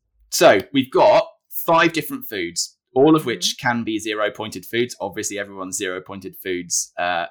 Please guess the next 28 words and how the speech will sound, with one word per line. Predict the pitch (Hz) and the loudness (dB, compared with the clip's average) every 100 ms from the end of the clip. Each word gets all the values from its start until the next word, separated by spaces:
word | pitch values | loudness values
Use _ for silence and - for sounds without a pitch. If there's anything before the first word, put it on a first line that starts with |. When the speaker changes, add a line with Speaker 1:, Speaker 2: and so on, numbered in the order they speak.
| - | -8
Speaker 1:
food | 98 82 | -6 -4
lists | 87 - - - - _ _ _ _ _ - - _ | -6 -10 -10 -10 -12 _ _ _ _ _ -20 -20 _
change. | - 85 104 120 - _ _ - 110 | -4 -2 -2 -4 -8 _ _ -4 0
Um, | 110 110 110 _ _ | 2 0 -6 _ _
but | 139 101 139 - _ _ _ _ | 2 4 4 0 _ _ _ _
there | 120 113 | -2 0
are | 113 | 0
cryptic | 117 - 143 - - - | -4 -6 -4 -2 -6 -6
clues | - 135 113 101 - - | -2 2 2 2 -4 -4
as | 107 107 - | -4 -2 -6
to | - 113 104 | -4 0 0
how | 98 113 107 | -2 -4 -4
these | 107 104 | -6 -4
words | 101 92 | -4 -4
are | 92 | -8
put | - - | -18 -18
together. | 85 80 78 55 | -8 -8 -8 -16
Okay, | 80 90 | -10 -8
so | - | -6
I'm | 104 | -6
gonna | 104 98 | -6 -8
read | 110 131 131 | -4 -4 -2
out | 78 101 - _ _ _ _ _ _ _ - | -2 -2 -4 _ _ _ _ _ _ _ -6
a | |
number | 107 123 143 139 | 0 2 2 -2
of | 139 | -2
cryptic | 135 - 131 - | -4 -4 -8 -8
clues, | - 82 90 98 | -8 -6 -4 -6